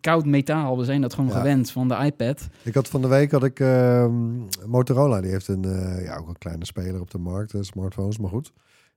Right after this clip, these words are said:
Speaker 2: Die heeft een nieuw, eh, vlaggenschip uit, eh, de Edge veertig Pro, opvolger, opvolger van de dertig. En die had, ja, die had een heel aparte rug.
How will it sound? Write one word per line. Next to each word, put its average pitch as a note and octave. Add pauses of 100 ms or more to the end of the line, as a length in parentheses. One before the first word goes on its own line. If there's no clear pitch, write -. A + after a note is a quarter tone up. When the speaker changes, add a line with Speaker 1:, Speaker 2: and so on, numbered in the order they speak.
Speaker 2:
Die A2
heeft G2
een G2+
nieuw, G2
eh, F2
vlaggenschip G2+
uit, C3+
eh, F#2+
de F#2
Edge -
veertig B2
Pro, A2+ (540)
opvolger, F2
opvolger F2
van G#2
de A2
dertig. G#2
En G2+
die B2
had, C3+
ja, B2+
die B2
had B2+
een C3+
heel D3 (720)
aparte C3+
rug. G#2+